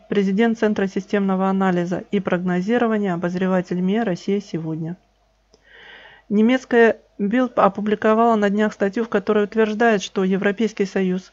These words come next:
и федеральные власти Германии угрожают Порошенко прекращением финансовой помощи. Это не размышление автора на заданную тему. Статья больше похожа на репортаж.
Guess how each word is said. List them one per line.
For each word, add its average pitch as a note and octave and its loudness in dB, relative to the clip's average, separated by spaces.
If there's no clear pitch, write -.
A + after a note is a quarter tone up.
и G#3 -2
федеральные G3+ 0
власти F#3 -2
Германии F3+ 0
угрожают F#3+ -2
Порошенко G3 -2
прекращением A3+ 2
финансовой F#3+ 0
помощи. E3 -6
Это A#3 4
не B3 2
размышление A#3+ 0
автора G#3 2
на G3+ 0
заданную F#3 0
тему. E3+ -4
Статья A3 0
больше G#3 -4
похожа G3+ -4
на G3 -2
репортаж. F#3 -4